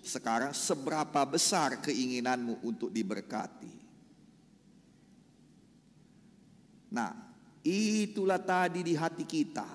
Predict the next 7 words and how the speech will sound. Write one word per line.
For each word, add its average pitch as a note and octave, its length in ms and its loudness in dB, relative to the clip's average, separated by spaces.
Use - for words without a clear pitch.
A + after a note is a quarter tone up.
di C#3+ 240 -2
jiwa C#3+ 400 2
kita. - 720 -4
Dan G2+ 120 -8
dengar. A#2 320 -2
Dengar G#2+ 200 -4
ya. A2 160 -2